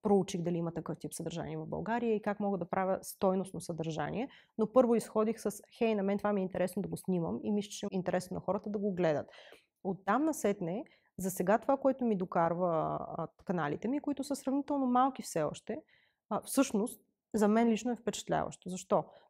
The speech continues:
Защото в Instagram аз съм в момента на някъде около четири хиляди, в, а, TikTok съм, може би, там и там наблизо на четири хиляди вече.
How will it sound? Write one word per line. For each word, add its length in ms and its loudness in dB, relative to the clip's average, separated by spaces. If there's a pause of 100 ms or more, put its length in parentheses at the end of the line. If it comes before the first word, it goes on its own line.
Защото 460 2
в 60 -4
Instagram 560 2
аз 100 -2
съм 120 -2
в 80 -16
момента 340 0
на 180 0
някъде 340 -2
около 200 -8
четири 320 -4
хиляди, 480 -2 (320)
в, 220 0 (160)
а, 480 4
TikTok 560 0
съм, 260 -2
може 240 2
би, 500 0
там 340 0
и 120 -2
там 440 -2
наблизо 440 2
на 160 -4
четири 320 -4
хиляди 320 -6
вече. 360 -6